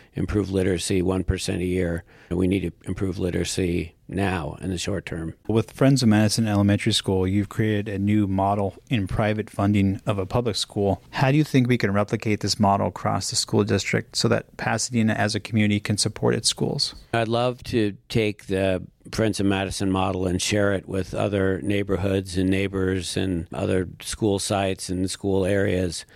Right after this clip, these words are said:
Speaker 1: and have them either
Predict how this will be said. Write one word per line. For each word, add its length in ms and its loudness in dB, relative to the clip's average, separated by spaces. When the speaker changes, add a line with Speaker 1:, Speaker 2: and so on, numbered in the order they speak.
Speaker 1:
and 420 0
have 400 -4
them 560 -2
either 420 0